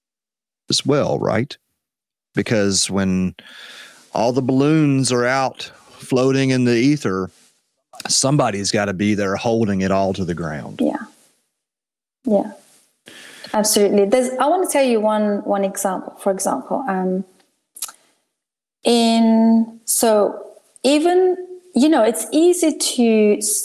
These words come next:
Speaker 2: spiritualize all, all the experiences of the entheogenic medicines, right? Um, r-, rightly so,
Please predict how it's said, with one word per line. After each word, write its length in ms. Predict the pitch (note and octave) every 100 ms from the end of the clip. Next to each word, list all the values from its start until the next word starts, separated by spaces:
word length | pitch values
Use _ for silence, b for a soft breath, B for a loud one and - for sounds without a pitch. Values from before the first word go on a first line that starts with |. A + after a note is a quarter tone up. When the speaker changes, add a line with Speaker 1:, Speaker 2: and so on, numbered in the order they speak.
| -
Speaker 2:
spiritualize 760 | - A#3+ A3+ A#3 G3 F3+ F3+ G3
all, 240 | F#3+ F#3 -
all 180 | G#3+ F#3+
the 80 |
experiences 540 | F3+ - G3 F#3+ G3+ -
of 180 | - -
the 60 |
entheogenic 720 | C#3 - - - - C3 - -
medicines, 500 | - - - - -
right? 220 | G#3 - -
Um, 400 | G3+ F#3+ A#3+ C4+ - _
r-, 180 | G#3+ G#3+
rightly 320 | A3 A#3+ A3+
so, 360 | G#3+ A3 F#3 -